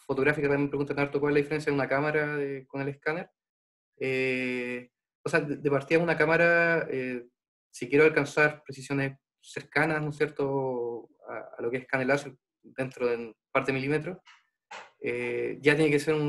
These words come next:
un lugar controlado, o sea, dentro con una iluminación, eh, acorde, ¿no es cierto? No, no es que pueda ir a una planta y tomar fotos y que me quede, ¿no es cierto?, un modelo tres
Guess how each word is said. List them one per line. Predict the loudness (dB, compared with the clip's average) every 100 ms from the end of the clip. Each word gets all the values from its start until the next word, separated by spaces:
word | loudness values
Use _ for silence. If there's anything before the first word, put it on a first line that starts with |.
| 0
un | 2
lugar | 2 2
controlado, | 0 0 2 2 2
o |
sea, | 0 -2
dentro | -2 -4 -4 -2 -2 -2
con | -4
una | -2 -4
iluminación, | -4 -8 -8 -2 2 2 2 -2 -6 -10 _ _ _ _ -8
eh, | -2 0
acorde, | 2 8 8 8 6 2
¿no | -2
es |
cierto? | 0 -2 0 -4
No, | -4
no | -4 -4
es | -2
que | 0 0 0
pueda | 4 4
ir | 4
a |
una | 2
planta | 2 2 0 -2 2 2 0
y | -2 -6
tomar | -8 -8 -4
fotos | -4 -2 -4 -6
y | -6
que | -8
me | -4
quede, | -2 -2 -4
¿no | -10
es |
cierto?, | _ -20
un | -16
modelo | -12 -10
tres | -10